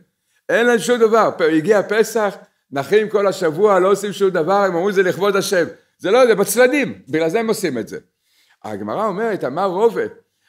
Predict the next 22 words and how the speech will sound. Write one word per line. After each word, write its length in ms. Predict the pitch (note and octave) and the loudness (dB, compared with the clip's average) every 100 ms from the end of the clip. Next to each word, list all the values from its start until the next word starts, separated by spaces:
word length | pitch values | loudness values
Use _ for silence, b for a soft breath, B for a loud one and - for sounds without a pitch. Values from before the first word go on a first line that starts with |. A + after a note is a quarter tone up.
| - | -2
לא 240 | C3+ G#3+ | 2 4
רק 160 | C4 B3+ | 2 0
פה 80 | - | 4
הוא 120 | A#3+ | 4
מ-, 320 | A3 G3 C#3 D3+ | 6 2 2 2
לא 80 | |
רק 140 | G3 A#3+ A3+ | 2 0 2
פה 60 | |
הוא 80 | B3 | 2
מקטרג 460 | A3 G#3 F3+ E3+ D3+ | 4 2 0 0 0
עלינו, 220 | C#3 B2+ | 0 -2
גם 140 | D3 | -2
לגמ-, 420 | D3+ D3+ B3 B3 D#3+ | 0 2 2 0 -2
גם 180 | D#3+ | -4
למעלה 320 | E3+ E3 A3+ C4 | -2 -2 2 4
הוא 80 | |
מקטרג 440 | A3+ G3 F3+ D3 C3 | 4 2 0 -2 -2
עלינו, 280 | A#2 G2+ G2+ | -2 -4 -10
זה 120 | C3 | -12
קליפת 420 | C#3+ C#3 G3 G#3 | -10 -6 -4 -2
המן 240 | G#3 G#3+ | -2 -2
עמלק, 380 | A3 G#3+ A#3 G#3 | -2 0 0 0